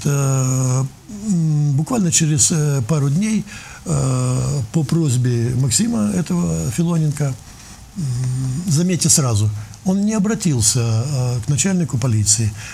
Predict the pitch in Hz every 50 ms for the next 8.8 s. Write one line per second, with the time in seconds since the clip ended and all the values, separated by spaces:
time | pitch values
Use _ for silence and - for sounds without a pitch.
0 | - - - 190 202 214 214 196 180 180 190 - - 190 160 139 127 120 120 160
1 | 165 160 151 135 127 131 127 127 113 123 127 123 117 117 117 120 113 113 113 113
2 | 113 117 117 135 131 127 117 127 - 135 127 127 120 107 110 120 120 107 - -
3 | 117 107 - 127 117 123 117 107 - - 113 107 110 107 110 113 131 127 117 113
4 | 113 117 117 107 107 - - - - - 143 120 107 110 131 107 123 127 127 120
5 | 123 113 113 110 - - 135 135 127 123 107 - - - - - - 151 156 151
6 | - 175 208 220 190 185 156 131 131 131 107 - 180 180 - - 160 143 - 143
7 | - - 139 131 - - - 165 180 170 143 156 151 117 - 139 107 107 - 123
8 | 127 156 151 - - 143 123 107 - 120 98 92 104 110 101 92